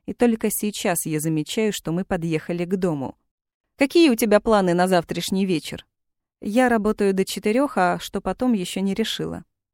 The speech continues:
«Как смотришь на то, чтобы увидеться вечером и поехать к моим друзьям?» Я замираю в нерешительности. Олег мне симпатичен, но совместная поездка к его друзьям — это значительный шаг за пределы дружбы,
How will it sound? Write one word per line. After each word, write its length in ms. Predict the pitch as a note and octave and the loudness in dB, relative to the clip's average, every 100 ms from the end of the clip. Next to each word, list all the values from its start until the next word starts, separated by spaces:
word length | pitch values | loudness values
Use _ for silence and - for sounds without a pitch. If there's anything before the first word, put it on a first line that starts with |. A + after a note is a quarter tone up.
| _ _ _ | _ _ _
«Как 180 | - - | 2 4
смотришь 440 | A3 G#3+ F3+ E3+ | 2 2 0 -2
на 140 | F#3+ G#3 | -2 0
то, 100 | C4+ | -2
чтобы 300 | - F#3 F#3 | -2 -2 0
увидеться 420 | G3+ F3 E3+ E3+ | 2 0 0 0
вечером 460 | A#3+ - F#3+ E3+ | -2 -2 0 0
и 20 | D#3+ | 0
поехать 460 | F3 F#3+ F#3 D#3 | 2 2 0 -6
к 40 | F3 | -2
моим 280 | E3+ E3 | 0 0
друзьям?» 500 | E3+ F#3+ F3+ D3+ - - _ _ _ _ _ - | 2 0 0 -4 -6 -14 _ _ _ _ _ -10
Я 240 | F3+ A#3+ | 0 2
замираю 520 | G#3 G3 F#3 G3 G3+ F3 | 2 0 2 2 0 0
в 60 | |
нерешительности. 1040 | F3 F3+ G#3+ - D3+ C#3 D3+ D3+ - D#3 - _ _ _ - | 0 -2 -4 -4 -6 -6 -6 -8 -10 -12 -12 _ _ _ -2
Олег 360 | G3 A3+ A#3+ | 2 2 2
мне 280 | G#3 G#3 A#3 | 0 2 2
симпатичен, 920 | A3+ G3 F#3+ F3+ - B3+ - F3+ E3+ - | 0 -2 -2 -2 -2 -6 -4 -4 -4 -2
но 180 | G#3 C4 | 2 2
совместная 640 | - G3 G3 A3+ - G3 | 2 0 0 0 -2 -4
поездка 640 | - E3+ E3+ A3 - - F3 | -2 -4 -2 -4 -4 -6 -6
к 100 | E3 | -4
его 260 | E3+ F3 | -4 -2
друзьям — 640 | F3 E3+ D#3 F3+ A#3 A#3 - _ _ - | -2 -2 -2 0 2 0 -4 _ _ -8
это 200 | A3+ G#3 | -2 0
значительный 640 | F#3+ F#3 G#3+ F#3 E3 D#3 | 0 0 -4 -2 0 0
шаг 260 | - G#3+ G3 | 0 -2 -2
за 180 | E3 E3 | -2 -2
пределы 520 | A#3 G#3 F3 E3 G3 | 0 0 2 2 2
дружбы, 560 | G#3+ G#3+ D#3 D#3 D#3 | 2 2 0 -2 -4